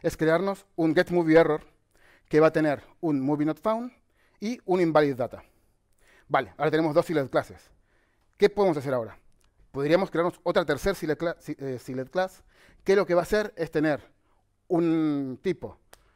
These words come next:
de repository error dos, no sabía qué nombre ponerle,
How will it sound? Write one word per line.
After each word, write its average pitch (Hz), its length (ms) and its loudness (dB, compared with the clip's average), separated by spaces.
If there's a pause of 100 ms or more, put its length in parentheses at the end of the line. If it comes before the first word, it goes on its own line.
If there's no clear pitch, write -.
(120)
de 127 220 -2
repository 147 580 0
error 143 300 2
dos, 165 320 0 (240)
no 131 100 -12
sabía 135 140 -6
qué 131 60 -8
nombre 127 160 -8
ponerle, 143 280 -10